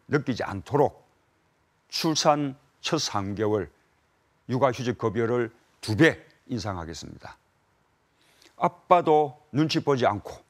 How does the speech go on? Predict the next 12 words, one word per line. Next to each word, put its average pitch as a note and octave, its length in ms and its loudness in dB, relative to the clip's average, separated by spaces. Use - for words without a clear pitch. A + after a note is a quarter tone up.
육아휴직할 A#2+ 680 0
수 - 120 -10
있게 A#2+ 360 -6
출산 C#3 400 -2
후 B2+ 140 -2
삼 A2 340 -2
개월부터 C3+ 560 0
육 E3 140 2
개월까지 F2 480 0
소득의 B2 580 -2
팔십 - 440 -6
퍼센트를 A#2+ 640 -4